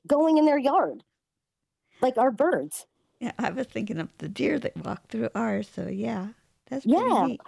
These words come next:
Speaker 1: Well, we don't have that, so I say birds, but yeah, I guess deer. <laughs>
Speaker 2: Isn't it so neat that our world has gotten small enough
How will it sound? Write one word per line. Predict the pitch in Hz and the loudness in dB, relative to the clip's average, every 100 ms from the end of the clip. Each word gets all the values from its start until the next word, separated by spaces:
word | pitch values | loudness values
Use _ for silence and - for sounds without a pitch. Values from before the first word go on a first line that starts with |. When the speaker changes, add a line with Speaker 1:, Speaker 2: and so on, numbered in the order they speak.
| - | -4
Speaker 1:
Well, | 277 269 - | 0 0 2
we | 262 | 2
don't | 240 226 | 2 2
have | 214 | 0
that, | 185 131 | 0 -2
so | 202 185 | 0 2
I | 185 | 2
say | 190 170 | 2 2
birds, | 180 175 185 | 4 2 2
but | 226 | 2
yeah, | 247 214 294 - | 4 2 0 2
I | - | 2
guess | 254 | 2
deer. | 208 220 220 320 _ _ - - 427 | 0 2 4 2 _ _ -10 -4 -2
<laughs> | - 453 494 - - - - - - - 480 427 - - 381 226 _ _ | -2 -6 -20 -20 -20 -20 -20 -20 -20 -18 -14 -16 -16 -16 -14 -14 _ _
Speaker 2:
Isn't | 339 359 415 415 | -6 -4 -6 -6
it | - - | -6 -8
so | - 214 226 | -8 -6 -6
neat | 226 208 202 180 _ - | -6 -6 -6 -8 _ -14
that | - 185 165 - _ _ _ _ _ | -6 -4 -4 -8 _ _ _ _ _
our | 180 196 196 | -4 -2 -2
world | 185 190 196 | -4 -4 -4
has | 208 196 | -8 -10
gotten | - 190 - | -8 -6 -6
small | 220 - 185 185 | -10 -6 -4 -4
enough | 190 185 190 - - | -4 -6 -8 -10 -14